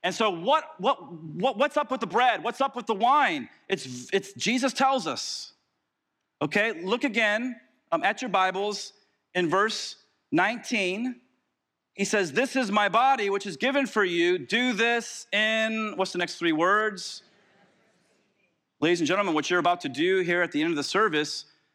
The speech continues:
we do in remembrance of him. It's a memorial meal.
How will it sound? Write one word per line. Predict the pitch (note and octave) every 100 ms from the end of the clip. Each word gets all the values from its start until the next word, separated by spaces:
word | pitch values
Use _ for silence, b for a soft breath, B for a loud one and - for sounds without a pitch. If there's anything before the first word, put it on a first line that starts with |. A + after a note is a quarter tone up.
| b -
we | C#3+ D3
do | D3+ F3
in | D#3
remembrance | D3 C#3 F3 G3+ D#3+ C#3+
of | C#3+
him. | C#3+ B2+
It's | D#3 D3+
a | D3+
memorial | C#3 C3+ C3 D3 E3+ E3+ F3 E3 D#3+ D3
meal. | C#3 D#3 F3 D#3+ A#2+ G#2 F#2